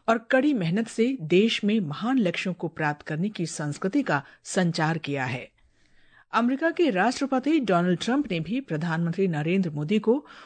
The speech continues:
उनके पचहत्तरवें जन्मदिन पर बधाई दी है। सोशल मीडिया पर एक पोस्ट में प्रधानमंत्री मोदी ने कहा कि राष्ट्रपति ट्रंप के समान वे भी भारत और अमेरिका की व्यापक और वैश्विक साझेदारी को नई ऊंचाइयों तक ले जाने के लिए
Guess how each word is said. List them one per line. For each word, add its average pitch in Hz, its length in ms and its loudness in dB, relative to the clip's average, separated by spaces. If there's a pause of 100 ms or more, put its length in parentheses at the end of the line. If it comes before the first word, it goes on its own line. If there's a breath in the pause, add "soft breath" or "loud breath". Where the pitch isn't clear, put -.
उनके 254 320 4
पचहत्तरवें 196 720 2
जन्मदिन 160 400 0
पर 151 160 -2
बधाई 151 400 -2
दी 135 180 -6
है। 135 220 -8 (480 soft breath)
सोशल 240 280 4
मीडिया 247 300 2
पर 269 180 -2
एक 175 300 -2
पोस्ट 190 260 2
में 220 200 0
प्रधानमंत्री 165 640 -2
मोदी 160 280 0
ने 180 100 2
कहा 202 300 -4 (360 loud breath)
कि 233 80 0
राष्ट्रपति 277 640 0
ट्रंप 208 320 0
के 202 100 -2
समान 170 480 0
वे 170 180 4
भी 220 260 0 (280 loud breath)
भारत 214 460 0
और 196 200 4
अमेरिका 170 360 2
की 196 240 -4
व्यापक 196 500 0 (220 loud breath)
और 208 200 2
वैश्विक 233 420 0
साझेदारी 165 600 0
को 226 260 4
नई 196 400 0
ऊंचाइयों 165 560 2
तक 175 220 -4
ले 156 120 -2
जाने 160 300 0
के 190 120 -4
लिए 147 200 -4